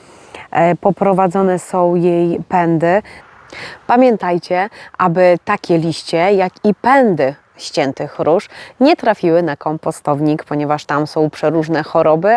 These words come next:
a nam tego nie trzeba. E, dodatkowo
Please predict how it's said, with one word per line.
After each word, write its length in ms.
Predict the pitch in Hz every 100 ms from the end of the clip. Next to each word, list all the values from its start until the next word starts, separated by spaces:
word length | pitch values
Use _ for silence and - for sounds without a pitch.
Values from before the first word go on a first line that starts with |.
| -
a 100 | 302
nam 240 | 190 165
tego 360 | - 151 156 156 - -
nie 220 | 165 175
trzeba. 500 | - - 151 147 156 _ - - - -
E, 260 | 190 180 180
dodatkowo 920 | 196 214 214 - 214 190 180 175